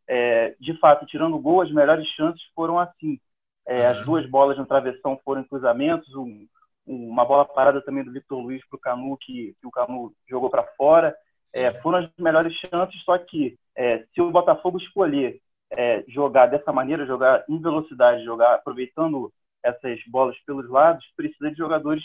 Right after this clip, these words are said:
Speaker 1: de velocidade pra fazer isso, né? Perdeu os dois titulares em dois meses. Não tem ninguém no, no elenco que, que, que dê segurança pra comissão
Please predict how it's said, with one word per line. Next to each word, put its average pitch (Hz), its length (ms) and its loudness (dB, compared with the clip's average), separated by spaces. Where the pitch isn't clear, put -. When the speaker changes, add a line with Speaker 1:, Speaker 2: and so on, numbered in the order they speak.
Speaker 1:
de 135 140 -12
velocidade 147 540 2
pra 151 160 -8
fazer 165 260 -2
isso, 156 180 -4
né? 127 80 -8
Perdeu 143 340 -4
os 147 120 -4
dois 160 160 -4
titulares 160 580 4
em 165 140 -10
dois 165 240 -2
meses. 151 400 0
Não 294 140 2
tem 285 120 -2
ninguém 190 400 -2
no, 156 380 -2
no 143 100 -2
elenco 135 440 -2
que, 123 400 -6
que, 131 180 -12
que 120 240 -10
dê 160 260 -2
segurança 156 540 -2
pra 143 160 -4
comissão 143 400 -8